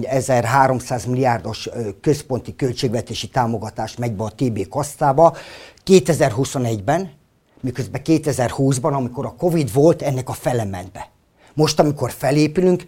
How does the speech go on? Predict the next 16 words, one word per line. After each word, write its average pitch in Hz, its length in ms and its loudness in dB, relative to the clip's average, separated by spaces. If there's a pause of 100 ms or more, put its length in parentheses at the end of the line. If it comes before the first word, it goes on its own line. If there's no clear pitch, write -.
(160)
kétszer 131 360 0
akkora 113 280 -4
összeget 107 380 -6
kell 110 140 -6
beletolni 107 460 -4
a 98 100 -8
kasszába, 117 400 -4
és 110 140 -4
még 104 240 -4
ezen 156 340 8
felül 117 340 0
lesz 98 240 -10
ötszáz 104 340 -10
milliárdos 101 520 -10
hiányunk. 101 320 -10 (300)
Tehát 151 200 0